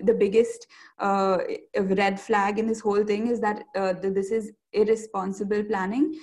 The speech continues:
this irresponsibility is costing lives,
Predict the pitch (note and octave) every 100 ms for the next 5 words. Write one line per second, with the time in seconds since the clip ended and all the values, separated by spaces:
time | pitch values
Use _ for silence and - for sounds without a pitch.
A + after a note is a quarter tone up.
0 | - A#3 A3+ A3 B3 - G#3+ G#3+ A3 G#3
1 | G#3 A#3+ B3 - G#3+ A3+ - G#3 G3+ -
2 | A#3 A#3+ C4 B3+ _ _ G#3 G3 F3 F3
3 | E3+